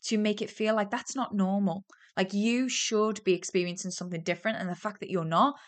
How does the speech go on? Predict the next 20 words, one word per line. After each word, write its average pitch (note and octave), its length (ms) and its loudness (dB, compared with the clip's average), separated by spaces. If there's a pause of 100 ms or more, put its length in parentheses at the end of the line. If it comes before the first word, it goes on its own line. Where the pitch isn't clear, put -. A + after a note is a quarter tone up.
(120)
that's F#3 240 2
not F#3+ 160 -2
normal. E3 300 -4 (380)
So B3 120 -2
it - 100 2
is C#4+ 200 -4
so D4+ 320 -4
important D4+ 800 -2 (320)
to A3+ 160 2
learn A3+ 340 6
how G3 200 0
to G3 140 -6
separate G3+ 680 -2
your E3+ 180 0
thoughts B3+ 640 0
and G3+ 100 0
your F#3+ 160 2
feelings F#3 800 -4 (260)
from G3+ 320 2
your F#3+ 220 4